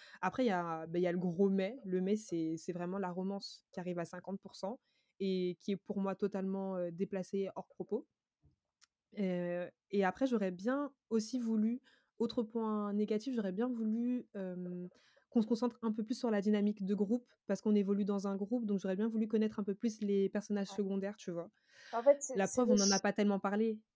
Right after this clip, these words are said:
Speaker 1: tu vois ?
Speaker 2: c'est le choix, heu, de faire, heu, en fait, ça,
Speaker 1: Mmh.
Speaker 2: le, le fait de mettre du, le, le récit en, en jeu à la première personne,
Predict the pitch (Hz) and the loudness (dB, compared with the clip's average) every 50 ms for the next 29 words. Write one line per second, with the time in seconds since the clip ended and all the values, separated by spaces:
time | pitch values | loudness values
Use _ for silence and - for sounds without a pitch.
0 | - - - - 180 170 180 196 254 247 254 262 254 - - - 277 285 285 294 | -20 -18 -12 -10 -10 -8 -4 -2 4 6 6 6 6 4 2 2 6 8 10 10
1 | 294 285 269 247 226 220 220 214 214 226 214 - - 254 247 233 226 208 202 196 | 10 10 10 8 6 2 -2 -4 -6 -8 -6 -2 -2 0 0 0 -2 -4 -4 -6
2 | 190 185 - _ _ _ _ _ - 311 - - _ _ _ _ - - - 285 | -6 -8 -10 _ _ _ _ _ 10 10 10 6 _ _ _ _ -12 6 10 12
3 | - - - 208 - 247 - - 277 311 294 - - 381 311 320 285 294 302 294 | 12 12 10 6 4 4 4 4 0 -2 2 4 4 4 4 2 0 0 -2 -2
4 | 294 - 285 277 240 233 254 254 254 254 247 247 247 240 226 233 240 240 233 233 | -2 -4 -6 -6 -6 -8 -10 -12 -10 -8 -8 -8 -8 -8 -6 -4 -2 -2 -2 -2
5 | 226 233 233 247 269 254 - - - 277 247 226 220 220 214 214 - - 214 220 | -2 -2 -2 -2 -2 -4 -6 -6 -2 0 0 0 0 -2 -8 -12 -12 -12 -12 -10
6 | 208 202 220 262 277 285 - - 196 208 - 233 247 233 226 240 226 - - 247 | -10 -8 -8 -10 -10 -10 -14 -14 -16 -16 -14 -14 -14 -12 -12 -14 -14 -12 -12 -10
7 | 247 262 | -12 -12